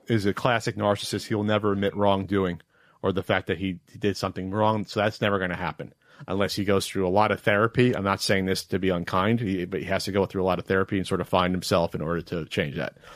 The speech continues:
Speaker 2: Um, the Mets are pretty good this year. The Mets are, are in first place in the East. They just got Jacob deGrom back.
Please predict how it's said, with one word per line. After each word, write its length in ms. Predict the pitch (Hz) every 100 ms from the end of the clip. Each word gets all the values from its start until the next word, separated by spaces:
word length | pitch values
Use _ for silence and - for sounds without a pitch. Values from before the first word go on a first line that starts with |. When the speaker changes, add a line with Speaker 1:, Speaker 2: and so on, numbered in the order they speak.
| - -
Speaker 2:
Um, 380 | 110 110 104 90 _
the 140 | 127 143
Mets 340 | 196 277 -
are 80 | 240
pretty 300 | - 233 208
good 220 | 226 202
this 200 | 135 -
year. 240 | 107 - - _ _ _ - _ _
The 60 | 127
Mets 300 | 156 233 -
are, 140 | 175 -
are 100 | 165
in 80 | 147
first 300 | 175 185 -
place 240 | 185 175
in 40 | 156
the 80 |
East. 300 | 143 196 -
They 80 | -
just 160 | 127 120
got 160 | 139
Jacob 320 | 120 135 123 110
deGrom 460 | 107 131 165 208
back. 400 | 220 233 233 -